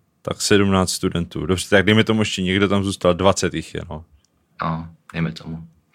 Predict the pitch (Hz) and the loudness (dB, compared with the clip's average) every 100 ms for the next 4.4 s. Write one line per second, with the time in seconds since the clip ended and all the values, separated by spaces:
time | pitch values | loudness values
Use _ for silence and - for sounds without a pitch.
0 | - - 113 107 104 101 - 98 101 85 | -10 0 4 6 4 2 -2 -4 -4 -6
1 | - 98 95 92 87 90 82 - 71 73 | -4 0 0 0 -2 -4 -4 -4 -4 -8
2 | - _ _ _ _ _ - - - 85 | -10 _ _ _ _ _ -6 -4 -2 -4
3 | - _ _ _ _ _ - 95 95 113 | -6 _ _ _ _ _ 0 2 6 4
4 | 92 - - | 4 -2 -6